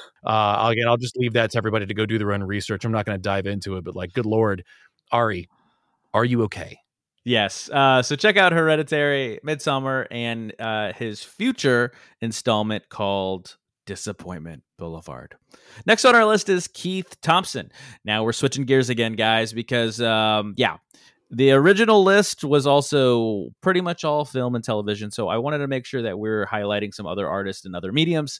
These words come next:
Speaker 2: Keith Thompson does illustrations. So the closest thing we have to modern art, modern fine art, or even commercial art, because he does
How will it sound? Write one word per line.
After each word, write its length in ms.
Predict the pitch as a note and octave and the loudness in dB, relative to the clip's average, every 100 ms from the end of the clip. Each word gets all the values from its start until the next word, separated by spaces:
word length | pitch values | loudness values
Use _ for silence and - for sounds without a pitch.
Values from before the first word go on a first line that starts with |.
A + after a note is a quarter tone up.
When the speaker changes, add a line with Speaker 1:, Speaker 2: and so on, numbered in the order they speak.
| - - - - - | -18 -20 -20 -20 -10
Speaker 2:
Keith 320 | G3+ G3+ - | -6 -6 -6
Thompson 720 | - D#4 D#4+ - D#3 D#3 F#3+ G#3 - | 0 2 2 2 0 0 -4 -8 -2
does 260 | A#2 A2 | -2 -2
illustrations. 720 | G#2 A2+ - A#3+ - - - | -4 -4 0 0 0 -4 -10
So 540 | - - A2+ G#2+ G#2+ G#2+ | -18 -6 0 2 2 0
the 80 | |
closest 320 | - C3 - B2 | -4 -4 -4 -6
thing 100 | G#2+ | -6
we 100 | G#2+ | -2
have 180 | G#2 - | -4 -4
to 120 | G#2+ | -10
modern 520 | G2 G#2 G#2+ A2 G#2+ | -6 0 0 0 -2
art, 500 | D#2 F#2+ G#2 - - - _ _ | -4 -2 -2 -4 -12 -16 _ _
modern 280 | A#2+ B2+ A2 | 0 2 0
fine 360 | - C#3 A2+ F#2+ | 0 2 4 2
art, 380 | F#2+ D#3 - - - _ - | 0 -2 -4 -16 -18 _ -4
or 380 | A#2+ A#2 A#2 C3+ | 0 2 2 0
even 160 | F3+ | -4
commercial 440 | A#3 E4 F4+ E3+ B2+ | -4 -2 0 2 2
art, 180 | A2 F#2 | 2 -2
because 320 | A#2 B2+ A#2+ | -6 -4 -4
he 80 | D3 | -4
does 380 | D#3+ D#3+ D3+ | 0 2 0